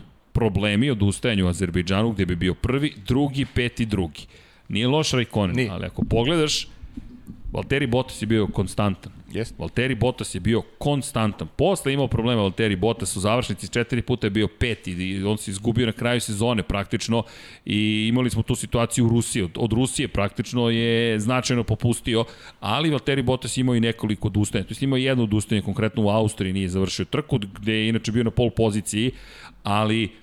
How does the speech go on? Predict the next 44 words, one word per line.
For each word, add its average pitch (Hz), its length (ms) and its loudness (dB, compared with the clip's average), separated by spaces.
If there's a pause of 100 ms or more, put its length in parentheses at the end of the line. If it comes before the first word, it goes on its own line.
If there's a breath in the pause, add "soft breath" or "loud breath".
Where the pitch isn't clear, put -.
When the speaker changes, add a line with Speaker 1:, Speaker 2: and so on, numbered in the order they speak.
(220)
Speaker 1:
a, 120 260 0
opet 127 320 0 (220)
u 120 340 -4
tom 147 300 0
nekom 139 360 -2
duelu 131 520 4
dosta 127 340 -2
tu - 120 -2
izjednačeno. 110 600 0 (100)
Više 143 420 -2
je 160 40 -2
bilo 170 220 2
problema 151 400 0
u 151 40 2
onoj 151 140 0
Kini 147 420 0 (360 loud breath)
i 117 180 0
onaj 135 140 0
čuveni 143 340 0
moment 139 340 2
kada 123 160 0
je 117 60 0
Ferrari 131 380 0
izgubio 117 440 0
tu 110 140 -2
trku - 300 -2
u 90 40 -4
Kini, 101 260 -4
kada 101 220 -2
je 113 40 4
osmi 110 260 0
bio 98 180 2
Sebastian 98 480 -2
Vettel, 113 440 -2
a 107 120 -4
imali 113 200 2
su 110 120 -4
pol 117 180 0
poziciju, 107 400 -2
ali 156 160 0 (200 loud breath)
nekako 160 360 -4
se 143 120 -4
to 175 160 0
izbalansiralo. 131 800 0